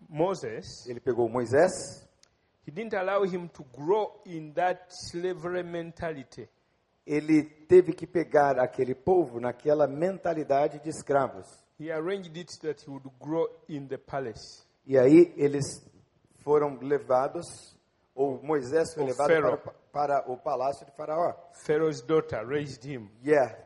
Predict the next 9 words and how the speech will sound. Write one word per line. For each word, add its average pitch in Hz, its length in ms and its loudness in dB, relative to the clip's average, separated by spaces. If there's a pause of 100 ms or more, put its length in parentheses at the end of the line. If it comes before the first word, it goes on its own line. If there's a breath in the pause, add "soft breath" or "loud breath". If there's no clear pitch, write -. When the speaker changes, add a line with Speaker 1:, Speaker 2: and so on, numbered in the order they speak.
(360)
Speaker 2:
Ah, 113 240 -6
Moisés 143 760 0
saiu 151 400 -4
daquela 139 340 -2
mentalidade 143 880 -4 (160)
de 127 80 -8
escravos 143 720 -6
do 135 140 -4
Egito, 110 480 -8